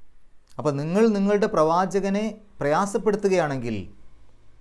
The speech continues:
മുമ്പ് കാലത്ത് കഴിഞ്ഞു പോയ മൂസാ നബി അലൈഹി സ്വലാത്തു വസ്സലാമക്ക് കിട്ടിയ, അല്ലെങ്കിൽ അദ്ദേഹത്തിൻ്റെ ജനത അദ്ദേഹത്തെ പ്രയാസപ്പെടുത്തിയപ്പോൾ ആ ജനതക്ക് കൊടുത്തതുപോലെയുള്ള ശിക്ഷ നിങ്ങൾക്കും കിട്ടാം എന്നതാണ് ഇവിടെ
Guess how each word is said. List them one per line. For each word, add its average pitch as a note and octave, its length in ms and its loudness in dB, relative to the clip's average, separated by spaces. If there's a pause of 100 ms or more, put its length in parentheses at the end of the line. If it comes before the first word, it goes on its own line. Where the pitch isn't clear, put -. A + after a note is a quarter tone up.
(340)
മുമ്പ് D3+ 300 4
കാലത്ത് F#3+ 420 6 (100)
കഴിഞ്ഞു E3+ 300 2
പോയ F#3 300 2
മൂസാ D#3 380 -2
നബി F#3 160 2
അലൈഹി F#3 180 0
സ്വലാത്തു F#3+ 240 -2
വസ്സലാമക്ക് F3 720 -2 (260)
കിട്ടിയ, D#3 300 -2
അല്ലെങ്കിൽ D3 400 -2
അദ്ദേഹത്തിൻ്റെ E3+ 520 -2
ജനത D#3 360 -4 (440)
അദ്ദേഹത്തെ D#3+ 420 -2
പ്രയാസപ്പെടുത്തിയപ്പോൾ D#3 1040 -2 (380)
ആ B2 220 2
ജനതക്ക് E3 520 -2
കൊടുത്തതുപോലെയുള്ള E3 1000 0
ശിക്ഷ D3+ 260 -6
നിങ്ങൾക്കും D#3 500 -4
കിട്ടാം C3+ 400 -4 (140)
എന്നതാണ് C#3+ 600 -4 (520)
ഇവിടെ C3 260 0